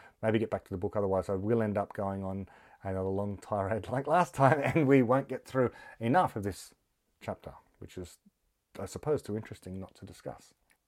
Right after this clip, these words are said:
But let's go back to the book. And I was just skipping a bit there where David simply talks about how these,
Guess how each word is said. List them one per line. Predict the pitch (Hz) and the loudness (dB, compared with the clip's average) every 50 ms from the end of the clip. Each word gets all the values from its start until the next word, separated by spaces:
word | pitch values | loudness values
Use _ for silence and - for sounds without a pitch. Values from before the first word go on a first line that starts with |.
| _ _ | _ _
But | - 117 - | 2 2 4
let's | - 135 127 - - - | 2 0 0 0 -4 -6
go | - 127 117 | -2 0 0
back | 104 98 104 95 - _ _ | 0 0 -4 -6 -6 _ _
to | - 104 | -16 -14
the | 98 | -12
book. | 92 85 85 - - - - _ _ _ - _ _ _ _ _ _ | -12 -12 -14 -18 -18 -20 -20 _ _ _ -20 _ _ _ _ _ _
And | - 117 101 | -6 -4 0
I | 107 107 | 0 2
was | 110 123 | 2 2
just | 120 139 - | 0 0 -2
skipping | - - - - 185 180 - 170 156 139 131 - - - - - - | -4 -12 2 4 4 4 6 4 4 4 2 0 -8 -20 -20 -8 0
a | 120 117 | 0 0
bit | 110 - 131 131 - - | 4 4 4 4 4 2
there | 123 117 113 110 | 4 6 6 6
where | 110 107 107 | 4 2 2
David | 98 - 120 117 107 113 98 | 4 4 4 6 4 2 -2
simply | - - 120 104 - 110 | -2 -6 -6 -2 -2 -2
talks | 107 - - 127 120 - - - | -4 -2 2 0 0 2 0 -4
about | 101 - 113 104 107 - | -2 0 0 0 0 -4
how | - - - 127 131 120 107 101 98 - _ - - - - - - - _ _ _ _ - | -8 -6 0 2 2 4 2 2 0 -4 _ -20 -20 -20 -20 -20 -20 -20 _ _ _ _ -8
these, | 127 110 123 131 123 120 120 117 104 - - - | 0 4 6 8 8 8 6 4 2 -4 -8 -12